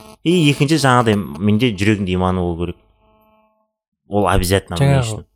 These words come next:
Speaker 2: насчет женственности. Вот жаңағы сен айтасың ғой, типа, өзім жеткізгім келеді деген сияқты.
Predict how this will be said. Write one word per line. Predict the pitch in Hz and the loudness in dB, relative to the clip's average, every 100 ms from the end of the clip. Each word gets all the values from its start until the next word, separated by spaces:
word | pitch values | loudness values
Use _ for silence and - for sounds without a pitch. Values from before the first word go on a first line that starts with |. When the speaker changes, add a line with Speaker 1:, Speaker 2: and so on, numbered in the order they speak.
| _ _ _ _ | _ _ _ _
Speaker 2:
насчет | 131 - 117 | -8 -6 -4
женственности. | 127 135 - 113 - - - _ _ _ _ _ _ _ _ _ _ _ | -2 -2 -4 -6 -6 -14 -20 _ _ _ _ _ _ _ _ _ _ _
Вот | 117 113 | -8 -2
жаңағы | 135 123 95 - | 0 0 -6 -10
сен | - 127 120 | -2 0 0
айтасың | 127 131 170 | -2 -6 -6
ғой, | - | -6
типа, | 170 | -4
өзім | 117 127 120 131 139 117 | 0 0 0 0 0 -2
жеткізгім | 113 - 120 113 110 | -8 -8 -8 -6 -6
келеді | 113 | -8
деген | - 110 - | -10 -16 -18
сияқты. | _ _ - - 156 | _ _ -4 -4 -4